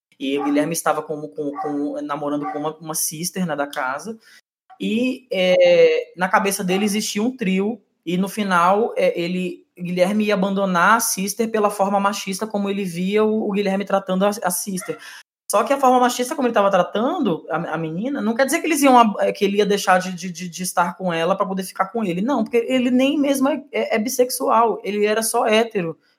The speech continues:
entendeu? E ele dava, então, uma margem pro Vitor Hugo conversar com ele, sabe? E eu via entre os gays, é, L G B Ts, mas principalmente gays, sabe? Na internet, é, porque assim,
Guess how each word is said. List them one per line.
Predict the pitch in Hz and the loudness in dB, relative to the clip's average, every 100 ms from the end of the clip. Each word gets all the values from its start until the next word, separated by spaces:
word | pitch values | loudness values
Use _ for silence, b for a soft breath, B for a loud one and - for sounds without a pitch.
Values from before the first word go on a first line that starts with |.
| - | -12
entendeu? | 156 156 175 | -4 0 0
E | 185 | 0
ele | 208 | 0
dava, | 190 196 190 233 247 B B _ _ _ _ | 4 4 6 2 0 B B _ _ _ _
então, | 330 240 220 | -2 -2 -2
uma | 196 196 | 0 4
margem | 196 190 180 196 196 208 | 4 4 4 2 -2 -4
pro | 220 226 190 165 | -4 -4 -6 -10
Vitor | 170 185 185 | -8 -4 -2
Hugo | 185 190 | -2 -2
conversar | 208 196 220 - 359 | -2 0 0 0 -2
com | - 156 | -2 -2
ele, | 123 127 _ _ | -4 -8 _ _
sabe? | - 123 127 - B B B - | -8 -4 -4 -6 B B B -10
E | 170 175 - | -6 -4 -4
eu | 185 | -4
via | 190 170 214 196 | -4 -4 -4 -2
entre | 220 226 | -2 -2
os | 226 165 | -2 -2
gays, | 165 170 185 170 156 - - | -4 -2 -4 -6 -8 -14 -8
é, | 147 135 170 | -6 -4 -4
L | 208 | -4
G | 196 208 | -4 -4
B | 208 | -4
Ts, | 160 156 | -6 -6
mas | 147 | -8
principalmente | 202 226 254 247 - | -8 -8 -6 -8 -10
gays, | 170 135 131 131 | -8 -8 -8 -10
sabe? | - 165 180 - b b | -10 -6 -6 -8 b b
Na | 143 | -8
internet, | 147 147 139 147 180 185 - b b _ 151 | -6 -6 -6 -4 -2 -4 -10 b b _ -2
é, | 139 139 135 135 - | 2 4 2 2 -4
porque | - 170 | -6 -2
assim, | 170 208 156 135 | -2 -2 -6 -8